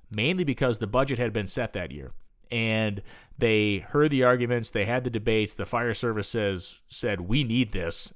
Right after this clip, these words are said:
and we need it now." So the city said, "Okay, we're gonna pay, we're gonna do a budget, you know, override or whatnot."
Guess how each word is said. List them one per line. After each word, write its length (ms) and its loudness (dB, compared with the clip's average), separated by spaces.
and 80 -6
we 100 -2
need 200 -2
it 100 -2
now." 400 -2
So 160 -2
the 80 -2
city 280 0
said, 180 0
"Okay, 360 2
we're 100 -6
gonna 160 -2
pay, 340 4
we're 140 -2
gonna 120 -2
do 200 0
a 40 0
budget, 400 -2
you 120 -8
know, 140 -2
override 580 2
or 80 0
whatnot." 480 -2